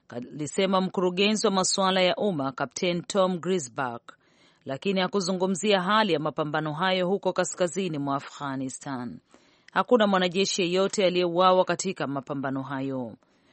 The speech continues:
Mwanajeshi mmoja wa Marekani alijeruhiwa na hali yake inaendelea vizuri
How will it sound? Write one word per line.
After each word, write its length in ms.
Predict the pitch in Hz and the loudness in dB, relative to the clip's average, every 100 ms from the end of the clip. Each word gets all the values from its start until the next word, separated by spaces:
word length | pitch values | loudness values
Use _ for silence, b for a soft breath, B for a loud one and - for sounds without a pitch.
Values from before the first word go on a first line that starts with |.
| b b | b b
Mwanajeshi 500 | 131 139 170 165 214 | -6 0 2 4 2
mmoja 360 | 180 196 196 196 | 2 4 4 4
wa 60 | |
Marekani 540 | 190 175 - 196 190 190 | 4 2 2 2 4 4
alijeruhiwa 720 | 185 175 180 175 185 196 196 | 2 0 0 0 0 0 2
na 100 | 185 | 2
hali 240 | 175 180 185 | 0 0 2
yake 280 | 185 - | 2 0
inaendelea 500 | 170 165 165 170 170 | -2 -2 -2 0 0
vizuri 580 | 127 139 165 196 185 180 | -2 -6 -2 0 0 -4